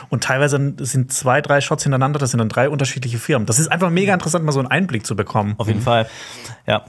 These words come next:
Speaker 2: Und ich weiß noch, ich hatte, ne, ohne, wie gesagt, ohne was zu spoilern, da war, ähm, ich wusste übrigens gar nicht, dass Veta mit dran arbeitet, Veta Digital. Diese
Speaker 1: Alle.
Speaker 2: r-,
Speaker 1: <laughs> Ja.
Speaker 2: riesige Effektschmiede, die halt auch Herr der Ringe gemacht hat, damit
Speaker 1: Ja.
Speaker 2: berühmt geworden ist. Vielleicht, wahrscheinlich, sehr wahrscheinlich die beste Effektschmiede der Wel-, der Welt.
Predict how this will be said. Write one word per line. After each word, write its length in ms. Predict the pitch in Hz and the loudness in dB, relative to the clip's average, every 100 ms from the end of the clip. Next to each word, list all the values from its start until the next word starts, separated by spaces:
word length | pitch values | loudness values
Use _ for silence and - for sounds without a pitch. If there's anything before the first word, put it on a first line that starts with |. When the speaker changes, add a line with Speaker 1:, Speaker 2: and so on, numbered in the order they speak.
| - | -8
Speaker 2:
Und 100 | 123 | -4
ich 80 | 120 | 0
weiß 180 | 127 127 | 0 0
noch, 100 | 123 | -2
ich 120 | 123 | -2
hatte, 300 | 135 139 127 | -2 2 2
ne, 160 | 123 143 | 2 -2
ohne, 460 | 135 135 117 120 127 | 0 -2 0 -2 0
wie 80 | |
gesagt, 240 | 123 117 120 | -2 0 0
ohne 160 | 127 | 0
was 140 | 117 113 | 0 -2
zu 100 | - | -4
spoilern, 480 | - 113 127 139 131 | 0 2 4 2 -2
da 220 | 123 110 107 | -2 0 2
war, 340 | 113 113 - | 2 2 0
ähm, 180 | 113 107 | -4 -6
ich 160 | 113 - | -6 -4
wusste 260 | 151 - | -4 -2
übrigens 300 | 110 131 127 | -4 -2 -2
gar 80 | - | 0
nicht, 120 | 120 - | -2 -2
dass 240 | 104 110 | -4 0
Veta 300 | 117 127 180 | -2 0 -2
mit 200 | 185 196 | -2 -2
dran 120 | 180 | -4
arbeitet, 480 | 180 180 190 190 180 | -2 0 0 -2 -4
Veta 200 | 123 120 | -2 -2
Digital. 520 | 113 127 160 185 214 233 _ _ 120 | 0 0 -2 0 -2 -4 _ _ -2
Diese 180 | 110 | 2
Speaker 1:
Alle. 120 | 127 107 | 2 0
Speaker 2:
r-, 160 | 101 120 | -4 -10
Speaker 1:
<laughs> 240 | - 123 135 | -8 -2 2
Ja. 80 | 131 | 4
Speaker 2:
riesige 380 | 170 190 165 151 | 2 2 2 2
Effektschmiede, 600 | 135 160 - - 127 120 | 0 -2 -4 -4 0 2
die 100 | 120 | 2
halt 120 | 113 | 2
auch 120 | 123 | 2
Herr 80 | 123 | 2
der 120 | 120 | 2
Ringe 180 | 123 151 | 2 0
gemacht 240 | 135 131 131 | 0 0 0
hat, 100 | 123 | 0
damit 120 | 113 | 0
Speaker 1:
Ja. 20 | |
Speaker 2:
berühmt 200 | 117 123 | 0 -2
geworden 220 | 131 123 131 | 0 0 0
ist. 100 | 131 | -4
Vielleicht, 560 | - 135 131 220 - | -4 0 2 0 0
wahrscheinlich, 600 | 135 143 151 220 226 220 - - | -2 0 2 2 2 -2 -8 -6
sehr 200 | 135 196 | 0 2
wahrscheinlich 300 | 196 185 170 | 2 0 -2
die 80 | 147 | 0
beste 300 | 147 151 147 | 0 0 0
Effektschmiede 500 | 139 139 - 131 127 | 0 -2 -2 -2 0
der 100 | 117 | 2
Wel-, 200 | 113 - | 2 2
der 120 | 120 | 0
Welt. 360 | 113 135 - | 0 0 -2